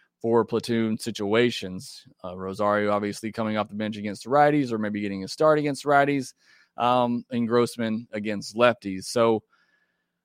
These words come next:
I, I think this sets the Braves up so that they don't make another move. I think they're, they're still okay. Then they can go through the rest of the season with a platoon of Grossman and, and Rosario in left field. But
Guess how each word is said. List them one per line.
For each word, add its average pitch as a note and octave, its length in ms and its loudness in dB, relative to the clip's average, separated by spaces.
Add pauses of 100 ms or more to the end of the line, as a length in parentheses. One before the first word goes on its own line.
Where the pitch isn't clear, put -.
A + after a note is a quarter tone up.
(120)
I, D3 220 6
I F#3 40 6
think G3 180 2
this G3 160 4
sets G3 220 6
the F#3 80 -4
Braves F3 280 6
up F3 160 8
so E3+ 160 4
that D#3 100 2
they D3+ 120 6
don't D3 440 4
make F#3 200 4
another G3 240 6
move. G3 260 8
I D3+ 100 6
think D3+ 180 -2
they're, C3+ 320 4 (140)
they're C3+ 140 2
still G3+ 320 6
okay. C#3 640 6
Then C3 160 2
they C#3 100 2
can C#3+ 160 0
go C#3 320 6 (180)
through D3+ 120 2
the C#3 80 4
rest C#3 200 4
of C#3+ 80 -2
the C3 60 -2
season D3 480 2
with C3 260 2 (360)
a B2 100 4
platoon C#3 460 2
of B2+ 100 0
Grossman B2+ 480 2
and, B2 140 0
and A#2+ 200 -2
Rosario A#2+ 580 4
in A2 120 -2
left A#2 300 2
field. B2 500 4
But D#3 320 10